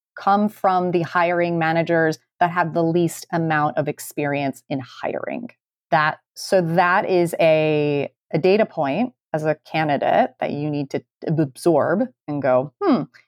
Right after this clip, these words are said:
if I have to do a presentation and homework and a test and da, da, da, da, da, let me ask the, the recruiter, 'Hey, how long has this hiring manager been a hiring manager? Do you know?'" Like,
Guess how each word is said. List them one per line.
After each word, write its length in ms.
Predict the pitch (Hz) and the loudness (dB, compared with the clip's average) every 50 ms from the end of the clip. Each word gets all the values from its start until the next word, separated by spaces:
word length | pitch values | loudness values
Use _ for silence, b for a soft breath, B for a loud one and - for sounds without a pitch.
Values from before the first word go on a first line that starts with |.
| _ - | _ -2
if 80 | 170 - | 0 0
I 60 | 269 | 0
have 80 | 302 - | 2 2
to 60 | - | 2
do 80 | 202 202 | 2 2
a 60 | - | 2
presentation 500 | - 196 214 202 165 165 135 - - - | 2 0 0 0 -2 -6 -8 -8 -6 -2
and 200 | - 202 220 190 | 0 0 0 0
homework 300 | 160 143 - 78 - - | 0 -2 -4 -2 -2 0
and 120 | 185 202 | 0 0
a 40 | 190 | 0
test 300 | - - - 120 - - | 0 -2 -4 -4 -4 -6
and 80 | - 147 | 0 0
da, 120 | 208 240 | 2 2
da, 120 | 175 147 | 2 -2
da, 120 | - 131 131 | -6 -4 -2
da, 100 | 170 208 | 0 2
da, 120 | 277 370 453 440 - _ _ _ _ _ _ _ _ _ | 2 2 2 0 -6 _ _ _ _ _ _ _ _ _
let 140 | 247 359 440 | 0 0 2
me 80 | 523 523 - | 0 -2 -2
ask 400 | - 185 277 320 311 - - - - | 0 0 0 0 -2 -4 -8 0 2
the, 540 | 247 240 226 220 214 208 202 - - - 185 | 4 6 6 8 8 6 6 4 2 -2 2
the 320 | 190 202 196 190 185 190 - _ _ _ | 4 4 6 6 4 2 -2 _ _ _
recruiter, 680 | - 185 196 185 - - 302 330 240 147 139 160 202 - _ _ _ | -2 -2 -2 -2 0 0 2 2 4 4 2 2 0 -2 _ _ _
'Hey, 80 | - 392 | -2 0
how 80 | 370 392 | 0 0
long 280 | 466 508 539 539 523 508 | 0 -2 -2 -2 -2 -2
has 140 | 381 311 - | -2 -2 0
this 160 | - 277 - | 0 -2 -2
hiring 300 | - - 247 294 311 294 | 0 -2 -2 0 2 2
manager 540 | 254 208 196 190 185 190 190 185 185 175 170 - _ - - _ _ _ - - | 2 2 2 0 0 2 2 2 2 0 -2 -8 _ -16 -16 _ _ _ -2 0
been 120 | 185 202 | 0 2
a 80 | 214 190 | 2 0
hiring 300 | 170 190 285 403 320 180 | 0 0 0 2 0 0
manager? 520 | 143 101 87 90 - - 78 78 110 - _ | 0 0 -2 -2 -2 -2 -2 -2 -4 -4 _
Do 80 | - | -2
you 100 | 262 415 | 0 2
know?'" 400 | 370 143 165 233 330 381 415 - - - | 2 4 4 4 4 2 0 -4 -4 -2
Like, 200 | 175 170 - | -2 -2 -2